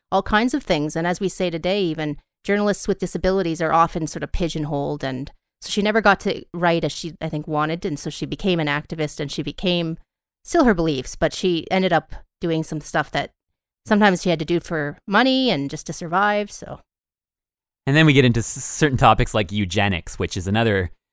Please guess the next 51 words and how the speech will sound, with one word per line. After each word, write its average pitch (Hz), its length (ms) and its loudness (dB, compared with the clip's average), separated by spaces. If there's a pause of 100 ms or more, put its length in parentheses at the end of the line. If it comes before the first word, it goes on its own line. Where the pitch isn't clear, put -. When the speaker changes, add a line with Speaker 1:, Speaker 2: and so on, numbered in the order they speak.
(160)
Speaker 2:
very 175 160 4
controversial 113 800 2
sort 104 180 -2
of - 80 -8
topic. 127 360 4
And 135 100 -2
this 156 100 -4
is 196 80 -8
one 202 120 4
of 151 120 2
Helen's 127 420 2
views 110 280 0
that 107 200 2 (320)
again, 127 300 6
we 120 60 4
don't 143 180 2
know 127 440 6
kind 120 200 2
of 95 80 -2
what 110 200 2 (260)
throughout 127 200 2
the 107 80 -4
rest 113 200 0
of 127 60 -4
her 156 100 2
life, 156 220 4
what 135 220 4
maybe 131 480 0 (180)
she, 123 340 0
if 92 180 -8
she 123 120 -2
changed 139 400 0
her, 123 300 2
her, 110 340 2 (120)
her 110 100 -4
opinions 147 380 0
on 139 80 2
this, 143 120 -4
but - 140 -6
there's 113 120 0
another 123 180 0
quote, 113 300 0
Carrie, 92 240 0
that 87 120 -2
I - 40 -6
think 92 200 -6
you're 92 100 -4
gonna 92 160 -2
read 85 200 -6
here 92 160 -4
that 87 220 -6